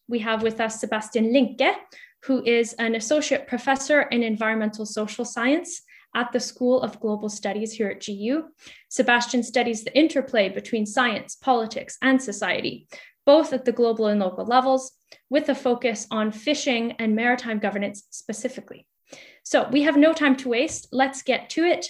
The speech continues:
and start by asking the panel, very briefly, what are your initial reactions to Seaspiracy? Sverker, would you like to start us off? You're muted, Sverker.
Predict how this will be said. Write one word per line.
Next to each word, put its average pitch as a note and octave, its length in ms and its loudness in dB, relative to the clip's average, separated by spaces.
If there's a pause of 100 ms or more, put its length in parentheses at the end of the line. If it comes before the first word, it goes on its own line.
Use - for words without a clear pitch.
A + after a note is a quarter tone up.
(120)
and A#3+ 200 2
start C4+ 440 0
by A#3 80 0
asking C4 480 0
the G#3+ 80 -4
panel, G#3+ 580 -4 (400)
very F4 200 6
briefly, C4+ 540 0
what B3+ 320 0
are A#3+ 120 0
your A#3 260 2
initial A#3+ 400 0
reactions A3 760 -2
to A#3+ 340 -2
Seaspiracy? F#4 680 -2 (400)
Sverker, G#3 400 0 (420)
would A#3 140 -8
you A3+ 80 0
like A#3+ 160 -2
to - 80 -8
start B3 240 0
us A3 120 -6
off? - 340 -10 (2000)
You're D#4+ 160 4
muted, F4 320 4
Sverker. G#3+ 400 -4